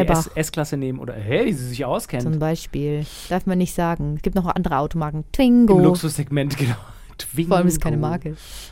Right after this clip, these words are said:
Speaker 2: Ähm, wann hab ich Angst um, also du musst keine Angst um mich haben beim Autofahren. Wir-, also wirklich,
Speaker 1: Hab
Speaker 2: mach
Speaker 1: ich aber wirklich. Mhm.
Speaker 2: Ähm, wann hab ich Angst um dich? Ich hab manchmal schon Angst gehabt, ähm, wir haben ja einen exponierten Beruf.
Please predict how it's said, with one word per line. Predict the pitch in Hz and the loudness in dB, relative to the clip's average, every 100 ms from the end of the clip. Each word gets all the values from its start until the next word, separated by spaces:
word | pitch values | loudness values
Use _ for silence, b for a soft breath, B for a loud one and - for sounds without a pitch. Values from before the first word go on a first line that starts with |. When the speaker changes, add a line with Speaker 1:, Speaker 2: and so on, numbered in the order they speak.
| B - | B -2
Speaker 2:
Ähm, | 165 160 156 151 151 151 147 147 147 143 | 2 4 4 2 2 0 -2 -2 -4 -4
wann | 135 131 | -4 -4
hab | 139 | -6
ich | 139 | -8
Angst | 127 127 | -10 -10
um, | 127 - | -10 -8
also | 113 107 | -10 -8
du | |
musst | 117 - | -8 -8
keine | 127 | -8
Angst | 123 117 | -8 -8
um | |
mich | 113 110 | -8 -8
haben | 107 | -8
beim | 110 | -10
Autofahren. | 117 110 110 110 120 | -14 -14 -12 -12 -8
Wir-, | 139 | -6
also | 135 127 | -4 -4
wirklich, | 156 165 | -2 2
Speaker 1:
Hab | 254 | 4
Speaker 2:
mach | |
Speaker 1:
ich | 254 | 6
aber | 214 196 | 6 4
wirklich. | 180 151 147 - B B | 2 -2 -8 -12 B B
Mhm. | 190 214 | 2 4
Speaker 2:
Ähm, | 160 151 151 143 139 139 135 135 131 131 131 131 127 | 4 4 4 0 -2 -4 -6 -6 -6 -6 -6 -8 -6
wann | 123 135 | -6 -6
hab | |
ich | 135 | -10
Angst | 143 120 - | -12 -12 -10
um | 110 101 | -10 -8
dich? | 113 117 165 196 - - - - - | -4 -2 -2 -4 -10 -20 -20 -20 -20
Ich | - 147 | -8 -2
hab | 226 | 0
manchmal | 233 220 | 2 0
schon | 196 190 | -4 -6
Angst | 196 - | -8 -4
gehabt, | 190 180 - 175 | -2 -2 -4 -4
ähm, | 165 160 156 156 156 - - - | -2 -2 -2 -4 -8 -12 -18 -6
wir | 131 | -2
haben | 160 | 0
ja | 143 | -2
einen | 135 | -6
exponierten | 139 - 123 123 120 | -8 -6 -4 -2 -2
Beruf. | 107 101 98 | -4 -4 -8